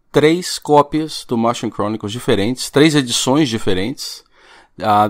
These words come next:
sendo que uma delas, o motivo porque eu, eu fui comprá-la, uma, de, eu acho que ela realmente é dos anos quarenta, no final da década de quarenta, foi porque, eventualmente, uma história da,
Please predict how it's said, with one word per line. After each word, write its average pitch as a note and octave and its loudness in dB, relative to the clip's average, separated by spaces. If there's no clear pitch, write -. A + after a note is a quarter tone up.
sendo D3 4
que C#3+ 2
uma E3+ 4
delas, A#2+ 2
o A#2+ 0
motivo B2 -2
porque A#2 -8
eu, G#2+ -2
eu G2+ -6
fui - -6
comprá-la, G2 0
uma, F2+ -8
de, E2+ -10
eu G2+ 2
acho A#2+ 0
que - -2
ela A2+ 2
realmente A#2 -2
é A2+ -2
dos G2 -6
anos G#2 -4
quarenta, G2 -4
no F#2 -12
final G2 -6
da F#2+ -4
década G2 -8
de - -18
quarenta, G2+ -6
foi - 2
porque, C3 2
eventualmente, C#3 0
uma G3 -2
história C#3+ 0
da, G2+ -4